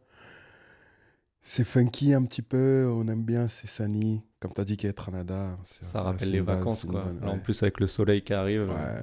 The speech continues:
Speaker 1: ça
Speaker 2: ça va
Speaker 1: fait du
Speaker 2: devenir
Speaker 1: bien,
Speaker 2: compliqué
Speaker 1: c'est
Speaker 2: de
Speaker 1: dommage.
Speaker 2: rester à la maison, quoi.
Speaker 1: <laughs>
Speaker 2: Et toi, un peu, euh, du coup, quelles sont, euh, tes influences musicales ?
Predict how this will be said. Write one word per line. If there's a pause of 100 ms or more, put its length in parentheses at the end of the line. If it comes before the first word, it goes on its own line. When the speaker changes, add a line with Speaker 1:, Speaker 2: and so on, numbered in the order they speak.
Speaker 1:
ça
Speaker 2:
ça
va
Speaker 1:
fait
du
Speaker 2:
devenir
Speaker 1:
bien,
Speaker 2:
compliqué
Speaker 1:
c'est
Speaker 2:
de
Speaker 1:
dommage.
Speaker 2:
rester
à
la
maison,
quoi. (100)
Speaker 1:
<laughs>
Speaker 2:
Et
toi,
un
peu,
euh,
du
coup,
quelles
sont,
euh,
tes
influences
musicales ?